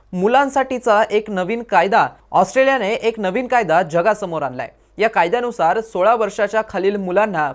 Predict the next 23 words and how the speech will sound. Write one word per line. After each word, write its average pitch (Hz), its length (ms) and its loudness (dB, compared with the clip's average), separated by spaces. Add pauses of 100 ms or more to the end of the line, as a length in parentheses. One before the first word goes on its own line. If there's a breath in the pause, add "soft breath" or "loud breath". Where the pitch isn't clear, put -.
(100)
Facebook, 175 400 -2 (100)
Instagram, 165 580 -2 (140)
Twitter, 170 360 2 (160)
WhatsApp 156 380 0 (340 loud breath)
यासारखे 269 400 0
कुठलेही 233 460 0
सोशल 240 340 0
मीडिया 214 360 0 (220)
प्लॅटफॉर्म 170 500 -2
वापरता 190 360 0
येणार 170 280 -2
नाहीये. 127 260 -10 (440 soft breath)
एकंदरीत 226 520 2 (200)
हा 214 100 2
कायदा 190 500 0 (320 soft breath)
जसा 214 420 0
ऑस्ट्रेलियाने 208 640 -4
सर्वांसमोर 208 680 -4
आणला, 180 260 2 (220)
तसं 269 180 4
सर्वांच्या 262 520 4
नजरा 214 340 4
आश्चर्याने 185 800 2